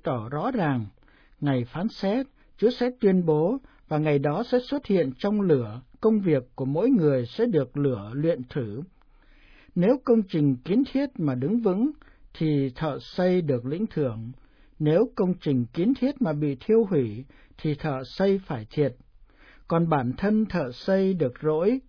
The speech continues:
nhưng dường như phải qua lửa. Giáo hội giải thích rằng những đoạn kinh thánh trên đây ám chỉ tới sự hiện hữu của luyện ngục,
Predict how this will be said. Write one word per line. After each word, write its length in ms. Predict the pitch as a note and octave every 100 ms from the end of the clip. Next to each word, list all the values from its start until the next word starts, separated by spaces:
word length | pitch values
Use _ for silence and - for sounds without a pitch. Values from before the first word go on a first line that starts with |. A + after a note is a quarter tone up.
| -
nhưng 280 | F3+ G3 F3+
dường 360 | D3 C#3 B2 C3+
như 180 | F3+ F3+
phải 220 | - A2 -
qua 200 | - F3
lửa. 340 | E3+ C3 A2 F#2 - _ - - - - - - - -
Giáo 200 | - B3+
hội 180 | C4 D#3+
giải 220 | D3+ A#2+
thích 140 | - C4+
rằng 260 | G3+ E3 B2+ - - -
những 160 | A3+ D#4+
đoạn 200 | F#3+ C#3+
kinh 220 | - G#3+
thánh 240 | G3 A3 C4
trên 180 | G#3 F#3
đây 220 | F3+ F3+
ám 300 | - F3+ D4 C#4
chỉ 380 | F3+ A#2+ A#2+ B2
tới 300 | E3+ D3+ G3+ B3+
sự 220 | F3+ D3
hiện 240 | D3 D3
hữu 300 | C#3+ F#3 B3 -
của 140 | D3
luyện 340 | B2+ D#3 D#3 D3+
ngục, 200 | D3